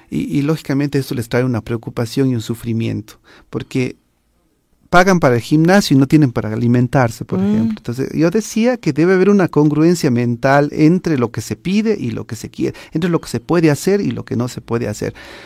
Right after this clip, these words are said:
Speaker 1: Y la vigorexia, pues, es, eh, se meten anabólicos, se ponen inyecciones, comen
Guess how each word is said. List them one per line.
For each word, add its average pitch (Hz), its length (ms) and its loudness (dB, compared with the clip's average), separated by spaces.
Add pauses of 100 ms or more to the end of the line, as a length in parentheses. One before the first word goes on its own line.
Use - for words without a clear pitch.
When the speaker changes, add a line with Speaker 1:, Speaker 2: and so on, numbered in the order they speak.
(240)
Speaker 1:
Y 202 140 0
la 220 140 0
vigorexia, 170 600 -2
pues, 127 220 -4
es, 139 160 -2
eh, 123 320 -8 (140)
se - 180 -4
meten 139 340 0
anabólicos, 135 840 0
se 127 140 -8
ponen 127 500 -2
inyecciones, 147 920 0
comen 135 580 -2